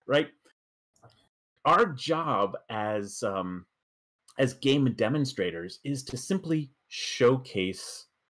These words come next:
the game, showcase the fun, showcase the experience that can be had, um, all the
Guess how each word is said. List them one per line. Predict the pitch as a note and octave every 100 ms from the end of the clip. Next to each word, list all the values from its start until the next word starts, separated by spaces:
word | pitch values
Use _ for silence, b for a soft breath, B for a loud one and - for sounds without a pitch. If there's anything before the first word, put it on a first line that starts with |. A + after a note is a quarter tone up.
| _ _ _
the | G2
game, | E2 F#2 D#2+ D#2+
showcase | - B2 B2+ A2+ -
the | G#2
fun, | - - G2
showcase | D#2+ B2+ B2 C3+ C3
the | C3
experience | B2+ - - A2+ A2+ A2+ -
that | G2+
can | F#2+
be | E2+
had, | D#2+ E2+ D#2+ E2 B B B B
um, | G#2 G2+ G#2
all | B2+ F#3+
the | F#3 B2+